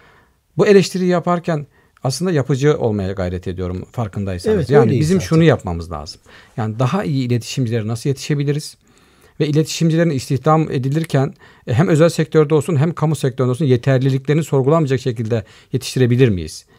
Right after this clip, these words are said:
Speaker 1: Yani eğer bunu sağlarsak önümüzdeki dönemde iletişim noktasında daha iyi yerlere geleceğimizden şüphe yok.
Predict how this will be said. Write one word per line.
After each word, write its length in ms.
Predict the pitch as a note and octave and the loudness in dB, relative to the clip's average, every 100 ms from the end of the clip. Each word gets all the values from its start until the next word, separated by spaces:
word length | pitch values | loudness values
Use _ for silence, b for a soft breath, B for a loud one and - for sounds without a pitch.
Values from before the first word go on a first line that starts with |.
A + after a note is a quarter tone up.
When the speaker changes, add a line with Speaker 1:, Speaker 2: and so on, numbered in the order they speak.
| b - | b -8
Speaker 1:
Yani 140 | B2+ | -4
eğer 180 | - F#3 | -2 -2
bunu 100 | F#3 | -4
sağlarsak 600 | F3+ D#3 E3 F#3+ E3 D#3 | -2 2 2 0 -2 -4
önümüzdeki 460 | C3 C#3 C3 C3+ D3+ | -2 -2 -2 -4 -2
dönemde 340 | A#2+ G#2 C#3 | -2 -2 -4
iletişim 380 | C3 B2+ - D#3+ | -4 -6 -4 -2
noktasında 580 | B2+ - G2 - G#2 F3+ B B B - | -2 -4 -10 -6 -8 -8 B B B -2
daha 220 | C#3 F3+ | 2 2
iyi 180 | E3+ C#3+ | 2 2
yerlere 300 | C#3 C3 C3+ | 2 4 2
geleceğimizden 600 | B2+ B2 A#2 B2 A#2+ D#3 | 2 2 2 2 0 -2
şüphe 260 | - B2 G2+ | -4 -4 -6
yok. 240 | D#2+ | -6